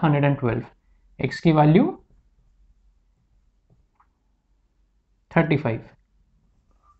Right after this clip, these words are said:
तो अनूप की एज कितनी आई?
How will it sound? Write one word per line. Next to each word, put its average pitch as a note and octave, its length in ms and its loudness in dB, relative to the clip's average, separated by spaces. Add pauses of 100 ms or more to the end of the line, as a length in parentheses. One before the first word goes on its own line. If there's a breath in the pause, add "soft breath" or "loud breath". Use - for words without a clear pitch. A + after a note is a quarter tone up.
(2250)
तो C3+ 80 0
अनूप E3+ 340 6
की G#3+ 60 6
एज G3+ 120 6
कितनी G#3 260 0
आई? C4+ 120 0